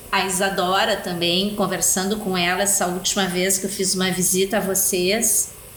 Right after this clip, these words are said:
ela tava estudando, né? Tava ali, ah, concentrada no trabalho dela e eu vi que ela tava fechadinha no, no quarto e,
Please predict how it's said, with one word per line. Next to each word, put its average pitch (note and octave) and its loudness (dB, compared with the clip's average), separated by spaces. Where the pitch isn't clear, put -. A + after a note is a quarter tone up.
ela G3 2
tava G#3 0
estudando, A3 0
né? G3 0
Tava G3 -2
ali, G3 0
ah, F3 0
concentrada G#3+ 0
no G#3 -4
trabalho G3 0
dela G3 2
e F#3+ 0
eu F#3+ -2
vi F#3+ -2
que G3+ -2
ela G3 0
tava G3+ 2
fechadinha G#3+ 0
no, G3 0
no F#3+ -2
quarto F#3+ 0
e, A3 2